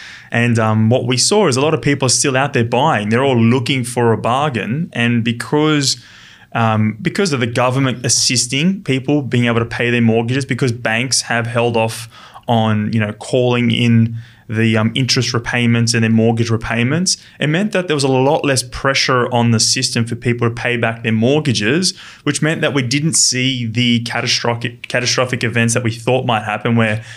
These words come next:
there'd be mass selling and widespread panic. In fact, people just said, "Well, I'm just gonna hold on to my property.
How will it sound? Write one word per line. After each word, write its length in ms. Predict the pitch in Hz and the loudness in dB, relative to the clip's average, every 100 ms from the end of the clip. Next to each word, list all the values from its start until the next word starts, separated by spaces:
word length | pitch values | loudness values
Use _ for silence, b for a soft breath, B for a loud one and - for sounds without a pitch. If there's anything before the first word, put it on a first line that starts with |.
| B - | B -2
there'd 120 | 120 | 0
be 140 | 123 | 4
mass 340 | 117 120 120 - | 4 2 0 0
selling 400 | 120 117 117 113 | 2 2 2 2
and 160 | 104 | 0
widespread 800 | 104 117 120 117 - 120 113 117 | 0 2 0 -2 -2 -2 -2 -2
panic. 460 | - 113 117 117 B B B 120 - | -4 -2 -2 -4 B B B -16 -10
In 100 | 117 | -6
fact, 280 | 143 135 | -4 -2
people 200 | 143 135 | -2 -2
just 100 | 131 | 0
said, 160 | 156 151 | 0 0
"Well, 400 | 196 311 359 - _ _ | 0 0 -2 -10 _ _
I'm 120 | 165 247 | 0 0
just 120 | - | 0
gonna 140 | 247 | -2
hold 200 | 202 208 | 0 0
on 120 | 233 | 0
to 120 | 240 202 | 0 -2
my 100 | 120 | -2
property. 500 | 113 - 98 92 | -2 -2 -6 -8